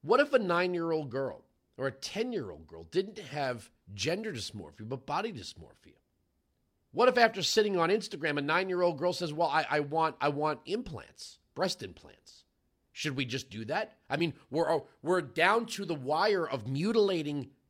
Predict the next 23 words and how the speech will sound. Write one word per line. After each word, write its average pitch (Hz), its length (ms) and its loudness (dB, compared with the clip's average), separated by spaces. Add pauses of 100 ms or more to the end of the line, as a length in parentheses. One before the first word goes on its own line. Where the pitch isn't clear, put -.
(120)
genitals. - 680 0 (1200)
Right 202 240 8
now, 214 240 6
the 185 120 4
next 185 320 0
fight 196 480 4
is 127 160 -6
gonna 165 200 4
be 165 220 -2
over 160 540 2 (1700)
genital 214 480 6
mutilation 185 840 2
in 151 220 -4
Texas, - 680 -8 (2500)
where 202 120 6
they're 196 140 6
selling 254 560 6
the 233 220 4
idea 208 400 8
that 226 160 2
the 165 80 2
minute 196 420 2
your 180 480 6